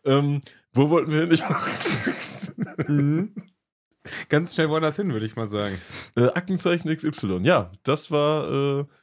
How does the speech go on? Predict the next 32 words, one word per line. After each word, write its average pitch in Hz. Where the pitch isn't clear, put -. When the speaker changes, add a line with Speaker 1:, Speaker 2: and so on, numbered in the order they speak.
Speaker 1:
da 147
kommen 233
wir 196
später 170
noch 92
drauf 92
zu, -
Speaker 2:
Kommen 196
wir 190
später 123
Speaker 1:
ne? 117
Speaker 2:
noch 107
drauf. -
Speaker 1:
Kommen 160
wir 151
später 156
noch 151
drauf 143
zu. 143
Äh, 120
tolle 151
Serie. 156
Ich -
hab 165
viele 208
Rückmeldungen 175
bekommen. 143
Ich 139
hab -
zum -
ersten 180
Mal, 156